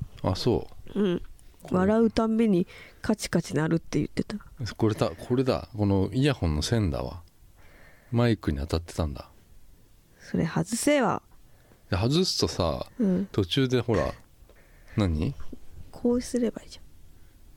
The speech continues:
Speaker 2: ん。
Speaker 1: こうしても多分、今度ここに当たってんのよ。この線に。ダメ、
Speaker 2: 敏感だね。
Speaker 1: ダメじゃん。うん。で、そうするともうこうダメなの。
Speaker 2: うん。
Speaker 1: 外すか。外して、
Speaker 2: 平気？
Speaker 1: この波だけ見とくか。
Speaker 2: は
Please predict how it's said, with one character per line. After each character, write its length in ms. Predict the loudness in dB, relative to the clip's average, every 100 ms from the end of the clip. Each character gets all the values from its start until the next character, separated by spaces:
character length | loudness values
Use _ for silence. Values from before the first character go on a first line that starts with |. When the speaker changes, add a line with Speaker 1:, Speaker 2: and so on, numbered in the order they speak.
| -20 -20 -16 -16
Speaker 2:
ん。 20 |
Speaker 1:
こ 180 | -4 -2
う 60 | -2
し 80 | -2
て 120 | -2
も 100 | -2
多 120 | -2
分、 240 | -2 -2 -6 -6 -6 -6 -10 -6
今 140 | 0 0
度 80 |
こ 160 | 0 0
こ 120 | 2
に 80 | 4
当 80 | 2
た 120 | 0
っ 20 |
て 120 | 0 0
ん 80 |
の 60 | 0
よ。 80 | -6 -14 -20 -20 -20 -8
こ 120 | 0
の 80 | 2
線 220 | 2 0
に。 140 | -2 -2 -2 -2 -6 -16 -20 -20 -20 -20 -20 -20 -18 -18 -18 -6
ダ 100 | 0
メ、 80 | 2
Speaker 2:
敏 120 | 2
感 240 | 2 2 2
だ 100 | 2
ね。 60 |
Speaker 1:
ダ 0 |
メ 120 | 0 -2
じ 40 | -8 -8
ゃ 40 | -4
ん。 40 |
う 100 | -2
ん。 60 | -4 -8 -8
で、 80 |
そ 140 | -4 -4
う 40 |
す 100 | -4
る 60 | -6
と 80 | -2
も 140 | -2
う 40 | -2
こ 100 | -2
う 40 |
ダ 160 | 0 0
メ 100 | 0
な 80 |
の。 160 | -4 -8 -14 -16 -4
Speaker 2:
う 40 | 0 2
ん。 40 |
Speaker 1:
外 140 | 2
す 140 | 0 -2
か。 200 | -4 -6 -18 -20 -20 -20 -20 -20 -20 -20 -20 -20 -20 -20 -20 -20 -20 -20 -20 -20 -20 -20 -4
外 220 | 0 0
し 180 | 2 4
て、 160 | 4 4
Speaker 2:
平 20 |
気？ 80 | 4
Speaker 1:
こ 80 |
の 180 | 6 4
波 320 | 4 4 4
だ 140 | 4 2
け 100 | 2
見 100 | 4
と 100 | 2
く 80 | 0
か。 100 |
Speaker 2:
は 100 | -4